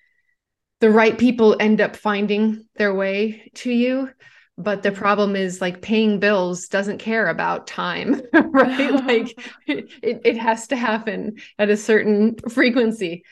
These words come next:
Speaker 1: Um,
Speaker 2: Mm.
Speaker 1: so y-, the online course, that's something that people can download and watch?
Speaker 2: It's video tutorials that can
Speaker 1: Great.
Speaker 2: be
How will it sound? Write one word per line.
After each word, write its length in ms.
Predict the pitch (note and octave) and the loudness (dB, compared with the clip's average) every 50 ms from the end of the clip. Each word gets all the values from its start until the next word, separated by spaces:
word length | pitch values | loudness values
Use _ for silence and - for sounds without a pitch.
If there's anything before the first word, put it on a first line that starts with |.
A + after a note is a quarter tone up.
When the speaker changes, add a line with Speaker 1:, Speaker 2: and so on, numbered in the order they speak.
| - - - - - - - - - | -20 -20 -20 -20 -20 -20 -20 -18 -10
Speaker 1:
Um, 640 | - G3 G3+ G3 G3 F#3+ F#3+ F#3+ F#3+ G3 G#3 G#3+ - _ _ _ _ _ - | -6 -6 -4 -2 -2 -2 -2 -2 -4 -6 -10 -12 -18 _ _ _ _ _ -10
Speaker 2:
Mm. 40 | A3+ | -8
Speaker 1:
so 540 | G#3+ G3+ - G3+ G#3+ G#3+ G#3+ G#3 G#3 G3+ - - | -6 -4 -4 0 2 2 2 2 2 0 -2 -2
y-, 180 | G#3+ G#3 - - | -4 -4 -2 -2
the 320 | F#3 - A#3+ A3+ A3 G#3+ | 0 2 4 4 4 4
online 420 | - A3+ A#3+ B3 C4 C4 B3 A#3 | 2 2 4 4 4 4 4 2
course, 460 | A#3 - - A#3 A#3 C4+ C4+ - - - - - _ | 2 0 -2 -2 -2 -2 -2 -6 -12 -16 -20 -14 _
that's 220 | - G3+ - - - | -4 -4 -4 -2 -2
something 360 | B3+ A#3+ A#3 B3+ B3 A#3+ A#3 | -2 0 2 2 2 2 2
that 120 | - - | 2 0
people 260 | - A3 A3 A3 A3 | 0 -2 0 2 0
can 240 | G#3+ A3 A#3 G#3 G3+ | 0 2 0 0 0
download 440 | F3+ G3+ G3 G3+ G#3 G#3 G3+ G3+ F#3+ | 0 -2 -2 -2 -2 -2 -2 -4 -4
and 120 | G3 F#3+ | -4 -4
watch? 560 | F#3+ F#3 G3 - - - - - - - - _ _ _ _ _ _ _ _ _ _ _ _ _ _ _ _ _ _ _ _ _ _ _ _ _ _ _ _ _ | -4 -4 -6 -6 -6 -10 -12 -14 -14 -18 -20 _ _ _ _ _ _ _ _ _ _ _ _ _ _ _ _ _ _ _ _ _ _ _ _ _ _ _ _ _
Speaker 2:
It's 640 | - C4+ C#4 D4 D4+ D#4 E4 D#4+ D#4+ - - - - _ _ _ _ - | -4 -2 -2 0 0 -2 -4 -6 -10 -16 -20 -20 -20 _ _ _ _ -20
video 520 | A#3+ G3+ G3 F#3+ A#3 B3 A#3+ C4 C4+ C#4+ | -18 -16 -14 -8 -8 -8 -6 -6 -6 -8
tutorials 1000 | D4 C#4+ D#4 D#4+ - - - A#3+ A3 G#3+ G#3+ G#3+ G#3+ A3 A3+ B3 E4 G4 G#4 - _ | -8 -10 -14 -16 -16 -14 -12 -10 -10 -10 -8 -8 -8 -6 -6 -6 -8 -10 -14 -18 _
that 280 | - - G3 G3+ _ - | -14 -14 -14 -14 _ -20
can 220 | - - - G#3 | -20 -18 -16 -12
Speaker 1:
Great. 320 | G#3+ G#3 A3 A3+ G#3 G3 - | -10 -8 -6 -8 -8 -8 -10
Speaker 2:
be 420 | A3 A3 G#3+ G#3+ G#3+ G#3+ A3 _ | -10 -10 -10 -10 -10 -12 -14 _